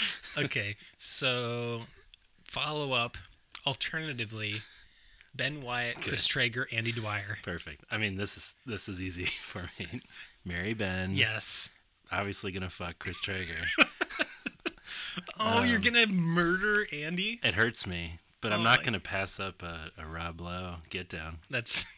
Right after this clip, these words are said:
Speaker 1: that's fair. <clears throat> Okay, and then to go to Harry Potter related.
Speaker 2: This is good. Your questions are better than mine.
Speaker 1: Voldemort, Lucius Malfoy,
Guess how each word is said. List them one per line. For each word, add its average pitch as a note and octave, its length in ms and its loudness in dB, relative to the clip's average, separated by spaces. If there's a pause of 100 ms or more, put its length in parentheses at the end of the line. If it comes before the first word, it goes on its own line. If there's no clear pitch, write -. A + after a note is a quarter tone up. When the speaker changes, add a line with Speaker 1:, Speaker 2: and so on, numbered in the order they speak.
(100)
Speaker 1:
that's A2+ 200 -6
fair. G#2 440 -4
<clears throat> - 40 -18 (680)
Okay, B2+ 340 0 (240)
and C#3+ 140 -2
then C3 160 -2
to D3 160 -4
go B2+ 400 -4
to B2+ 180 -6
Harry B2+ 300 -4
Potter A#2 380 -6
related. A2 560 -2 (440)
Speaker 2:
This C3+ 140 -2
is G2+ 100 -4
good. F2+ 240 -6
Your G#2 120 -2
questions F#2+ 440 0
are D#2+ 60 -4
better D#2 240 -4
than D2+ 140 -8
mine. D2 220 -8 (260)
Speaker 1:
Voldemort, C#3 560 -4 (420)
Lucius C3 600 4
Malfoy, A#2 600 2